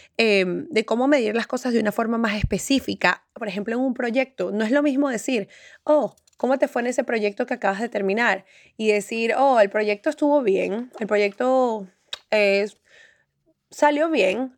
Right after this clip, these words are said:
versus decir, "El proyecto generó diez veces más este mes que el mismo mes el año pasado". O sea, los detalles, la, las medidas específicas te ayudan a realmente ver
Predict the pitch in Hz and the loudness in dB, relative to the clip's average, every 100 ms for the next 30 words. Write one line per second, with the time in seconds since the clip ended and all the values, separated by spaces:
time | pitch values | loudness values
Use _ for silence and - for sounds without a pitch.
0 | - 214 269 262 294 262 247 277 262 - | -6 0 2 2 -2 -2 -2 -2 -2 0
1 | 247 269 247 240 - 330 330 302 294 285 | 0 0 0 -2 0 -2 0 2 4 6
2 | 311 311 196 233 233 262 262 277 269 254 | 4 2 -4 -4 -2 -2 -2 0 0 0
3 | 254 277 269 277 - _ - - _ - | -2 -2 0 -2 -6 _ -20 -20 _ 0
4 | 208 202 208 208 202 233 240 214 214 185 | 2 2 0 -2 -4 -4 -4 -2 -2 -2
5 | 190 185 - - _ - - - 240 - | -4 -4 -6 -8 _ -20 -8 0 0 0
6 | 254 240 233 233 349 285 208 - 208 - | -4 -2 -4 0 0 0 -4 -10 -12 -20
7 | _ _ _ _ _ - 233 220 214 214 | _ _ _ _ _ -2 2 2 0 0
8 | 202 196 185 214 214 247 330 330 - 220 | -2 -4 -4 -2 0 2 0 -2 -2 -4
9 | - 320 311 - 190 190 185 - 208 226 | -2 0 0 0 -4 -4 -4 -4 0 2
10 | 302 330 262 247 262 254 285 277 | 2 2 2 0 0 2 2 0